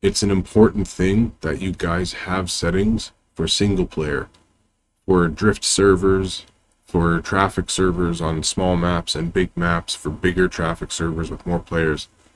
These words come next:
You do need to make settings for all those different scenarios.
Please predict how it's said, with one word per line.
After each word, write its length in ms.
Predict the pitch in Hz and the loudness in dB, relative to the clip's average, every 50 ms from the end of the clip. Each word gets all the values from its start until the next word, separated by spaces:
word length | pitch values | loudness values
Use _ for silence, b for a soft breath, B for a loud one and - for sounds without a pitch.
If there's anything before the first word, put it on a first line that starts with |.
| b b b _ _ - | b b b _ _ -2
You 120 | 92 87 | -2 0
do 260 | 82 87 98 101 98 | 0 2 2 4 4
need 280 | 95 95 95 95 90 - | 4 4 4 4 2 0
to 80 | 95 | 0
make 320 | 87 87 87 87 87 - - | 0 2 2 0 0 -2 -4
settings 480 | - - 90 85 87 87 87 85 - | -4 -2 0 0 2 0 0 -2 -4
for 440 | - - 82 82 82 80 80 80 - _ _ - | -4 -6 -4 -4 -2 -2 -2 -4 -4 _ _ -2
all 260 | 95 92 92 92 92 | 0 2 2 2 4
those 180 | 92 90 87 | 2 2 0
different 320 | 80 87 85 - 90 85 - | 0 -2 -4 -2 -4 -4 -4
scenarios. 640 | - - 85 82 82 80 78 73 64 - - - | -4 -4 -4 -2 -2 -2 -4 -4 -6 -10 -14 -20